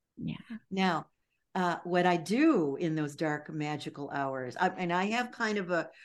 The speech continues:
Speaker 2: routine, a, a, a morning. <laughs> Here's one that will surprise you.
Speaker 1: Okay.
Speaker 2: I love spelling bee. Do you know spelling
Speaker 1: Hmm.
Speaker 2: bee?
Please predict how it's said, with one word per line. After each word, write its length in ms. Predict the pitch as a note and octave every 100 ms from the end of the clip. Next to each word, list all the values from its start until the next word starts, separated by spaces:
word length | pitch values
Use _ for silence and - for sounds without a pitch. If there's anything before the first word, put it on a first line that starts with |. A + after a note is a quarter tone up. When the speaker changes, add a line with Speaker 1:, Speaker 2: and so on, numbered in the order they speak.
| -
Speaker 2:
routine, 720 | F#3 F3+ - - A3+ G#3+ F3
a, 120 | D#3 D#3+
a, 340 | D#3+ E3 E3 -
a 40 | D#3+
morning. 600 | D#3 D#3+ F3 F3+ D#3+ D#3 _ - - D3 _ -
<laughs> 880 | A3+ - - B4 G#4 F#4+ A#3 _
Here's 300 | - D#4 D#4+
one 280 | B3+ B3 A#3
that 180 | G#3 F3
will 180 | F#3+ F#3
surprise 720 | F#3 F3+ - E3+ D#3+ D#3 D#3
you. 260 | D3+ B2+ A#2 _ _ _ _ -
Speaker 1:
Okay. 520 | A#3 - - - A3 _ _ - - _ - - _ _ _ _ _ _ -
Speaker 2:
I 180 | G#3 G3
love 600 | F3+ F#3 G3+ A3 B3+ - - - _ _ _ _ _ _
spelling 580 | - - - G3+ G3 E3
bee. 340 | D3+ C3 B2 - _ _ _ _ _ _ _ _ _ _ -
Do 120 | F#3+
you 100 | F#3+
know 160 | G3 G3
spelling 420 | D4 C4+ G3 G#3
Speaker 1:
Hmm. 60 |
Speaker 2:
bee? 280 | G3+ G#3 A3+